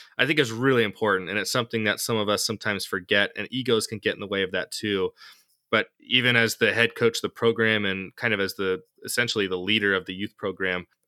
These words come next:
for other people to hear you say that, I think builds so much rapport.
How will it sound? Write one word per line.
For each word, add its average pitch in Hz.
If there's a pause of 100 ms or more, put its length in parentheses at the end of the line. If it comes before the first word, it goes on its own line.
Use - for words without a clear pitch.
(120)
for 147
other 135
people 120
to 104
hear 123
you 101
say 107
that, 90
I 92
think 98
builds 101
so 113
much 104
rapport. 95